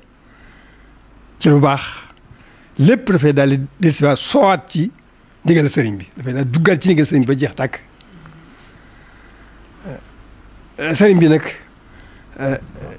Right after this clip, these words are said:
moom li mu nekk rek mi ngi ci. Mooy, eh, Cheikh Ahmadou Khadim, borom liggéey bi.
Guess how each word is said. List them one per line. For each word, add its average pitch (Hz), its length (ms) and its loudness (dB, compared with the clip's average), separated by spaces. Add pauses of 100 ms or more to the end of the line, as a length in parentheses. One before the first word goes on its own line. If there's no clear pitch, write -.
(280)
moom 160 340 2 (180)
li 156 120 2
mu 170 80 4
nekk 165 180 2
rek 151 140 2
mi 180 120 4
ngi 165 100 2
ci. - 180 -10 (4000)
Mooy, 131 540 0 (1400)
eh, 117 260 -6 (960)
Cheikh 170 180 -4
Ahmadou 131 260 -2
Khadim, 147 320 0 (1300)
borom 147 240 4
liggéey 123 280 2
bi. 165 120 0